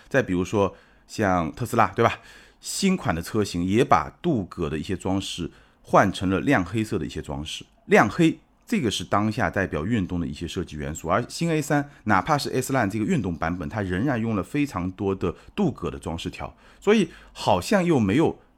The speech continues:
走向彻底的运动这么一个设计。我其实个人是不太能够理解的，因为它毕竟已经分了两种风格，智雅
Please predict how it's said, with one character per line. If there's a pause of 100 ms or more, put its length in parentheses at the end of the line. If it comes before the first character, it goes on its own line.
(100)
走
向
彻
底
的
运
动
这
么
一
个
设
计。 (460)
我
其
实
个
人
是
不
太
能
够
理
解
的，
因
为
它
毕
竟
已
经
分
了
两
种
风
格，
智
雅